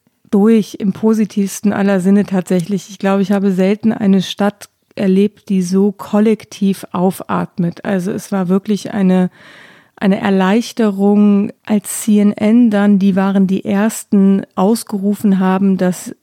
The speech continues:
Joe Biden diese Präsidentschaftswahl gewonnen hat. Ich glaube, innerhalb von dreißig Sekunden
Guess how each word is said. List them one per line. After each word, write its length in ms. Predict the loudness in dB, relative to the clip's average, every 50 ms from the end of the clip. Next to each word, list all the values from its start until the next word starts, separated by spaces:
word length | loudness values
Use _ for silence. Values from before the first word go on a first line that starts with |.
| _ -10
Joe 280 | -4 0 0 0 0
Biden 420 | 0 0 0 0 2 2 2 0 0
diese 220 | 0 -2 -2 -4
Präsidentschaftswahl 880 | -6 -4 -4 -2 -2 0 0 0 0 0 -2 -4 -4 -4 -2 -2 0 0
gewonnen 500 | 0 0 0 0 2 2 2 2 2 2
hat. 280 | 2 0 0 -2 -4 -8
Ich 140 | -14 -10 -6
glaube, 260 | -4 -2 -2 -2 0
innerhalb 300 | 0 0 0 0 -2 -2
von 200 | -2 -2 -2 -2
dreißig 560 | -2 -2 -2 0 0 0 0 -2 -4 -6 -4
Sekunden 840 | -4 -6 -6 -4 -2 0 2 4 4 2 0 0 0 2 2 2 0